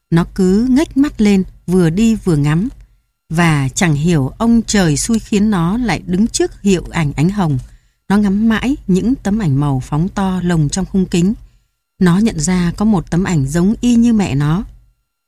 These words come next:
"Con có nhận ra mẹ con không?" Thằng bé giật mình ngước mắt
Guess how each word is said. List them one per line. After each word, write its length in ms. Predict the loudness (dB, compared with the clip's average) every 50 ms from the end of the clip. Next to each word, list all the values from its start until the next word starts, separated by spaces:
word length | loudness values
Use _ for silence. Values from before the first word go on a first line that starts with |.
| _ _ _ _ _ _ _ _ _ _ _ _
"Con 300 | -2 0 2 2 2 2
có 100 | 2 2
nhận 260 | 2 2 2 2 0
ra 240 | -2 0 0 0 2
mẹ 180 | 0 0 0 0
con 180 | -2 -2 -2
không?" 320 | 0 0 0 0 0 0 -2 -6 -12 -20 _ _ _ _ _ _ _ _ _ _ _ _ _ _ -6
Thằng 180 | -2 -2 0
bé 180 | 0 0 -2 -2
giật 240 | -2 -4 -4 -2 0
mình 260 | 0 2 2 0 0 0
ngước 220 | 0 -2 0 -2
mắt 140 | -4 -6